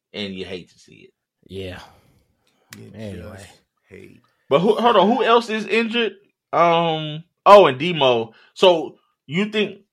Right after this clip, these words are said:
Speaker 1: i-, is Craig Reynolds getting the most, uh, carries next week?
Speaker 2: No.
Speaker 3: I think
Speaker 1: You,
Speaker 3: they
Speaker 1: you
Speaker 3: would
Speaker 1: think we
Speaker 3: get,
Speaker 1: gonna
Speaker 3: they would
Speaker 1: give it
Speaker 3: definitely
Speaker 1: up?
Speaker 3: try.
Speaker 2: You got
Speaker 3: They,
Speaker 2: to.
Speaker 3: they definitely wanna have some form of, they wanna see what type of hammer he can be.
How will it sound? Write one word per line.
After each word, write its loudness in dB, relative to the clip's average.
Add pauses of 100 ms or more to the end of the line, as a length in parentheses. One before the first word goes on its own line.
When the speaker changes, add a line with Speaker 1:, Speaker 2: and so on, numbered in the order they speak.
(160)
Speaker 1:
i-, 0
is -2
Craig 4
Reynolds -2
getting -2
the -4
most, 0
uh, -2
carries -4
next -12
week? -18 (560)
Speaker 2:
No. -2 (760)
Speaker 3:
I -2
think 0
Speaker 1:
You, 0
Speaker 3:
they -2
Speaker 1:
you -2
Speaker 3:
would -6
Speaker 1:
think -2
we 0
Speaker 3:
get, -2
Speaker 1:
gonna 6
Speaker 3:
they -2
would -2
Speaker 1:
give 2
it 0
Speaker 3:
definitely 8
Speaker 1:
up? -4
Speaker 3:
try. 0 (220)
Speaker 2:
You 0
got 4
Speaker 3:
They, -8
Speaker 2:
to. -4
Speaker 3:
they -6
definitely -4
wanna -2
have -2
some -8
form -8
of, -12
they -10
wanna -12
see -18
what -14
type -4
of -10
hammer -10
he -10
can -18
be. -20